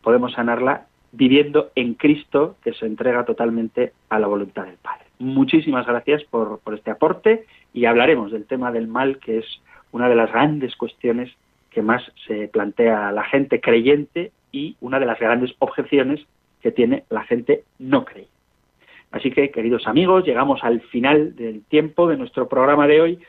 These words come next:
Os doy la bendición del libro de los Números.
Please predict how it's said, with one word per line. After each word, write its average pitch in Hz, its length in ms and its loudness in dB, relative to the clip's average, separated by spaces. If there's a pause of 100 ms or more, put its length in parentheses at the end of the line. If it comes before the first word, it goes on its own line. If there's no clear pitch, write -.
(260)
Os 113 140 -10
doy 131 120 2
la 123 80 4
bendición 113 560 2
del 127 220 -2
libro 143 240 0
de 123 80 -2
los 113 240 -2
Números. 156 420 2